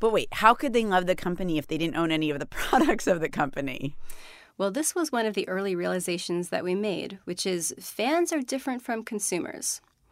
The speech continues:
Speaker 2: Fandom does not actually require any sort of commercial undertaking. A consumer consumes what they're given. They take the thing that they're going to buy,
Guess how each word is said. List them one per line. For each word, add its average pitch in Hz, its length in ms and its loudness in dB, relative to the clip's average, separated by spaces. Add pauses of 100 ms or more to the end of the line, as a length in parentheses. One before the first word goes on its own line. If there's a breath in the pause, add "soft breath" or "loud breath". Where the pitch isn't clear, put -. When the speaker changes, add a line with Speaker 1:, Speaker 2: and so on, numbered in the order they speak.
(380 soft breath)
Speaker 2:
Fandom 240 840 2 (440)
does 262 280 2
not 262 360 4
actually 247 500 0
require 202 760 0 (220)
any 262 260 2
sort 240 340 -4
of 214 260 -4
commercial 202 640 -2
undertaking. 180 760 -6
A - 80 -12
consumer 277 800 0 (260 soft breath)
consumes 214 480 -2
what 202 140 -4
they're 196 160 -2
given. 160 480 -4
They 165 140 -2
take - 540 -6
the 185 200 -4
thing 202 320 0
that 208 160 0
they're 180 80 0
going 180 240 -2
to 180 80 -4
buy, 277 440 2